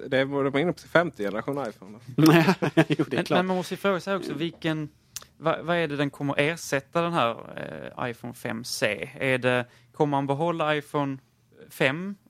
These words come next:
Speaker 3: eh, vid sidan av iPhone fem S och har då fem C som en ersättare av iPhone fyra? Det, det är ju, det är ju möjligt, va? Eh, att det blir så. Då snackar vi prisläge på någonstans tretusen spänn att casha den helt enkelt utan abonnemang och sånt trams.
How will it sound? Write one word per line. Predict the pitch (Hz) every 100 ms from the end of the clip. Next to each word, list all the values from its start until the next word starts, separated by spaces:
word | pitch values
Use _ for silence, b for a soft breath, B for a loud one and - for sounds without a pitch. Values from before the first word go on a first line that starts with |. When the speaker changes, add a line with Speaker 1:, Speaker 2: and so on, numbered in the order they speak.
| _
Speaker 3:
eh, | 120
vid | 127 120 123
sidan | 139 135 151
av | 123
iPhone | 117 - 117
fem | 131 120
S | 139 170 - - - _ -
och | 143 - - - _ _ _ -
har | 131 127
då | 123 113 - -
fem | 131 120
C | - 131 117
som | 120 120
en | 117 117 -
ersättare | 123 127 123 120 110
av | 113 - b b b b
iPhone | 120 113 113
fyra? | - 143 170 156 - - b b b b -
Det, | - 147 -
det | 147
är |
ju, | 170 156 143
det | - 151
är |
ju | 156
möjligt, | 147 156 143 -
va? | 82 82 - -
Eh, | 131 123 120 120
att | 120 123
det |
blir | 120 135 110
så. | 120
Då | 123 127 120 123 127
snackar | - 135 135
vi | 123 117
prisläge | - 127 117 107 110
på | 110 117
någonstans | 113 117 113
tretusen | - 113 120 120
spänn | - 123 107
att | 110
casha | 120 120 -
den | - -
helt | - -
enkelt | 73 - -
utan | - - -
abonnemang | - 82 85 -
och |
sånt | - 120
trams. | 131 139